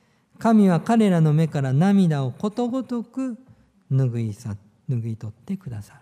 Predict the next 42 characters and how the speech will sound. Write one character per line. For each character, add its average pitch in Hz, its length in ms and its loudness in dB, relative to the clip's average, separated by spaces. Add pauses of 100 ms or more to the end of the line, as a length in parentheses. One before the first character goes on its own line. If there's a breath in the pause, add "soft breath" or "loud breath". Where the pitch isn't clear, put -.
(100)
と。 - 80 -20 (800)
な 135 200 -2
ぜ 120 120 -4
な 117 140 -6
ら 143 140 -4
彼 110 300 -8
ら 107 140 -12
は 180 340 -6 (760 soft breath)
神 110 280 -10
の 101 80 -14
子 107 140 -12
羊 117 460 -14
が 180 280 -8 (760 soft breath)
涙 110 340 -6
を 107 60 -10
拭 117 220 -6
い 107 60 -8
取 113 160 -12
っ - 40 -14
て 117 100 -14
く 107 80 -10
だ 101 100 -8
さ - 140 -12
る 110 80 -10
こ 120 120 -12
と 175 140 -4
を 131 60 -4
期 - 120 -20
待 98 240 -12
し、 180 380 -6 (320 loud breath)
ま 113 140 -10
た 98 280 -14 (320 soft breath)
そ - 140 -16
れ 98 120 -16
を、 143 300 -8 (340 soft breath)
お、 104 240 -12
信 104 220 -10
仰 104 160 -16
に 101 80 -16
よ 101 100 -16
っ 101 40 -20
て 165 420 -8